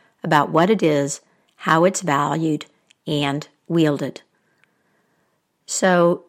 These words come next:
she's writing about myths, and she's writing about it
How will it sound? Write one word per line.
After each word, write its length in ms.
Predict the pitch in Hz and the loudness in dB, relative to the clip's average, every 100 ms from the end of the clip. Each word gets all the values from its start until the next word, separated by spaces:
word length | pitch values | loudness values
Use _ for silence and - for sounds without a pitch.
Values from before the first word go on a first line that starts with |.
| - | -10
she's 340 | - 220 196 196 | -2 0 0 2
writing 400 | 202 220 226 208 | 2 4 2 2
about 520 | 165 151 156 151 - _ _ _ _ - | 2 2 0 -4 -12 _ _ _ _ -2
myths, 600 | 175 160 127 - - - _ _ _ _ | 0 2 -2 -6 -10 -10 _ _ _ _
and 160 | 175 175 | -2 0
she's 260 | 220 190 180 | 0 -2 0
writing 380 | 196 208 247 | 0 0 0
about 400 | 208 151 139 139 | -2 -2 0 0
it 240 | 139 135 | -2 -6